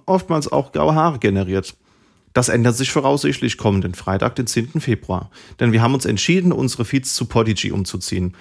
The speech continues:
Ein Podcast-Hoster, dem auch viele andere Podcasts vertrauen. Dadurch sparen wir uns viel Arbeitsaufwand und können auch einfacher mit neuen Features, wie zum Beispiel Kapitelbildern, experimentieren,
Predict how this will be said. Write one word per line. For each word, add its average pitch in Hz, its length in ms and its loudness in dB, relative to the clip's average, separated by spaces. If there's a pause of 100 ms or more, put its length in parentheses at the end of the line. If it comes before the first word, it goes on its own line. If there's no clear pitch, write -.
(200)
Ein 101 180 0
Podcast-Hoster, 139 720 0
dem 117 220 0
auch 95 80 -4
viele 110 300 -2
andere 92 200 -4
Podcasts 90 480 -6
vertrauen. - 460 -10 (520)
Dadurch 135 240 4
sparen 156 260 2
wir 143 80 2
uns 135 160 -2
viel 160 180 2
Arbeitsaufwand 139 760 0
und 127 140 -2
können 113 240 -2
auch - 160 -4
einfacher 139 540 0
mit 113 160 0
neuen 101 240 0
Features, 139 460 -4
wie - 40 -8
zum 95 160 -4
Beispiel 101 320 -2
Kapitelbildern, 107 720 -2
experimentieren, 107 720 -2